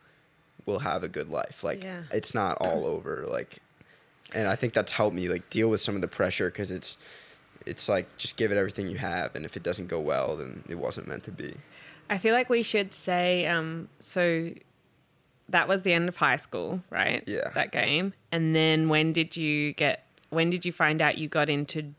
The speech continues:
Speaker 2: juniors?
Speaker 1: Yeah, so juniors is, like, the, the term for, for the most part, after high school hockey, and it's become a huge thing where, um, you take a gap year or two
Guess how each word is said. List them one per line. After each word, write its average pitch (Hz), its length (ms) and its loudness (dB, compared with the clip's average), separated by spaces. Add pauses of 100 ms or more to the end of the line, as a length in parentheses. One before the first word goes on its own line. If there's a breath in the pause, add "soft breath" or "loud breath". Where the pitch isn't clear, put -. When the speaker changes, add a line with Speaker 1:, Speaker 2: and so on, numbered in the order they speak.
(100)
Speaker 2:
juniors? 220 1300 -2 (460 loud breath)
Speaker 1:
Yeah, 101 200 4
so - 160 0
juniors 135 500 2
is, 110 120 -2
like, 107 200 2
the, 85 500 2
the 98 180 -6
term 101 640 -2
for, 98 560 0 (920 soft breath)
for 107 100 -2
the 104 60 0
most 104 300 2
part, 82 360 2
after 95 380 0
high 98 200 2
school 90 280 -4
hockey, 95 640 -2
and - 140 -8
it's - 120 -10
become 92 640 -10 (100)
a - 60 -14
huge 87 360 -8
thing 85 360 -6
where, 78 300 -4 (480 soft breath)
um, 71 500 -8 (160)
you 92 120 -12
take 90 200 -6
a 69 80 -4
gap 82 440 -2
year 80 300 -2
or 62 200 -6
two 71 680 -8